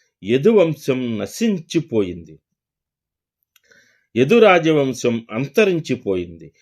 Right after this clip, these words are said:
శ్రీకృష్ణుడు నూట ఇరవై ఆరు సంవత్సరాలు జీవించిన తరువాత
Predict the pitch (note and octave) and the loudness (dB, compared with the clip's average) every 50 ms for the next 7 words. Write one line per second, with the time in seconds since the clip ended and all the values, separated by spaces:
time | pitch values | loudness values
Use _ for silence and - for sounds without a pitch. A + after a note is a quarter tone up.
0 | _ _ _ _ - - - D3 G3+ A#3+ B3 B3+ - A3 G#3 - - - G3+ G3 | _ _ _ _ -12 -6 -2 2 2 2 0 0 -2 -2 -2 -4 -4 -2 0 2
1 | F#3 F#3+ E3+ E3+ F3+ F#3+ F#3 G3 F#3+ F3+ F3+ E3+ E3+ E3 E3+ E3 E3 E3 D#3 D3+ | 2 2 4 4 2 2 2 2 2 2 4 4 4 2 4 4 4 6 6 4
2 | D#3 D3 D3 - - - D#3+ G#3+ G#3+ - - - G#3 G3 F#3+ F#3 F3+ E3 C#3 A2+ | 4 2 0 -2 -2 -2 -2 -2 -4 -6 -4 -2 0 2 2 4 2 2 0 -2
3 | A2 C3+ F3+ G3+ G#3 G#3 G3 F#3 D#3+ - - E3 E3 D#3 D#3 - C#3+ C#3 C#3 C3+ | -2 -2 -2 0 0 -2 -4 -6 -4 -2 0 0 0 0 2 2 4 4 4 4
4 | C3 B2+ B2 - G#3 G3+ D#3+ A2+ G#2+ A2+ A#2 | 2 2 0 0 0 0 0 0 -2 -4 -6